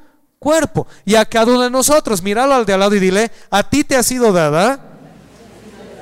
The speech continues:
Pero míralo al de al lado, no te vas a reñir. Si no hay nadie al lado, míralo al de atrás o al de adelante. Dile, "A ti te ha sido dada la capacidad de ser miembro útil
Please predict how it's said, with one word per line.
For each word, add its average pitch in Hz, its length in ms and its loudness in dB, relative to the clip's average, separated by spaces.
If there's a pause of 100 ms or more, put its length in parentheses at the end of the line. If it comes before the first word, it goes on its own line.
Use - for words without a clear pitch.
(760)
Pero 233 180 -2
míralo 302 400 0
al 196 140 0
de 147 80 -4
al 143 80 -4
lado, 214 240 0
no 208 120 -6
te 202 120 -6
vas 190 140 0
a - 20 -4
reñir. 185 260 -4 (140)
Si 233 100 -4
no 262 60 0
hay 285 80 0
nadie 277 160 2
al 226 60 2
lado, 240 120 2
míralo 226 260 -2
al 180 100 -2
de 160 80 -2
atrás 208 280 0
o 196 60 0
al 165 80 0
de 151 80 -4
adelante. 170 520 -2 (360)
Dile, 196 260 2
"A 220 60 4
ti 277 160 0
te 302 100 2
ha 262 60 4
sido 254 240 2
dada 196 680 4 (1700)
la 208 180 2
capacidad 214 920 2 (1500)
de 202 160 2
ser 247 240 2
miembro 240 400 0
útil 277 680 2